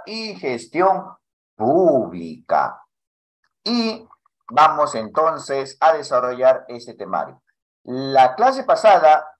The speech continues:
vimos los mecanismos de transparencia y rendición de cuentas. Vimos material inédito.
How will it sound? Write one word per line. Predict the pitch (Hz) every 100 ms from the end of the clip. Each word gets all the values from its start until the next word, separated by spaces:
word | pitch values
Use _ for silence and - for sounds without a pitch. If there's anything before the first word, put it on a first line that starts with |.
| _
vimos | 123 233 175 135 135 117
los | 110
mecanismos | 113 113 - 139 175 175
de | 147
transparencia | 123 110 - 143 214 196 190 190 -
y | 135 110
rendición | 104 95 92 131 123
de | 95
cuentas. | 110 104 90 - - _ _ _ -
Vimos | 143 160
material | - - 113 110 147 147
inédito. | 170 196 175 - 151 151 -